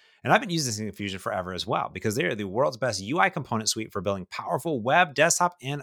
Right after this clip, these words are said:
mobile applications. No matter what type of application you're building, Syncfusion has something for you. And what that something is,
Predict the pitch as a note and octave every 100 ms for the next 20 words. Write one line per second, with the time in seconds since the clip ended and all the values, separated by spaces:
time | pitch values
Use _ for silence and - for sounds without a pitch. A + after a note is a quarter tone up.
0 | - G#2+ A#2 A2+ A2 G#2+ G#2 A2+ A#2+ F#2
1 | D#2 - _ - - _ - C#3 F3 D3+
2 | A#2+ C#3 G3+ - C3+ G#2 G#2 G2 - G2
3 | - F#2+ G2 F#2 B2+ C#3 A2 F#2+ G2 F#2+
4 | F#2 F2+ - D3 D3+ - G#2+ G2+ A2 F#2
5 | F#2+ F#2 - - - F2 F#2+ F2 - F#2+
6 | C3 D3+ E2 - _ _ _ - C3+ F#3+
7 | - - C#3+ C3 - - C3 C3+ B2 F3
8 | F3 C3+ -